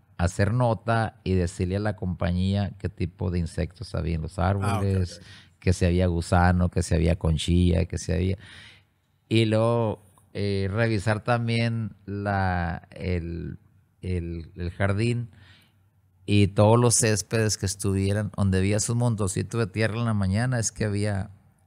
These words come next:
Speaker 1: había los ro-, roedores, se dice, los
Speaker 2: Sí,
Speaker 1: topos.
Speaker 2: sí, sí, sí.
Speaker 1: Entonces, si viese ese montoncito de tierra, es que había eso.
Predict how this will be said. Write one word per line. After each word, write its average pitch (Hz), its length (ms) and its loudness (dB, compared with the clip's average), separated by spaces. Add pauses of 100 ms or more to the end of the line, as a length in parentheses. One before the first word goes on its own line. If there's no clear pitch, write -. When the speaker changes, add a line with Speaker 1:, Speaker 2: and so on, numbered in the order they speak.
(220)
Speaker 1:
había 92 420 0
los 90 300 -4
ro-, - 200 -4
roedores, 98 500 0
se 117 140 -6
dice, 110 180 -6
los 90 140 -4
Speaker 2:
Sí, - 40 -18
Speaker 1:
topos. 143 340 2
Speaker 2:
sí, 135 140 -2
sí, 127 180 -10
sí. 160 140 -12 (600)
Speaker 1:
Entonces, 107 420 2
si 113 100 2
viese 120 280 0
ese 127 140 -4
montoncito 113 480 -4
de 117 120 -6
tierra, 120 340 -6
es 98 100 -6
que 107 120 -4
había 98 260 0
eso. 123 300 -4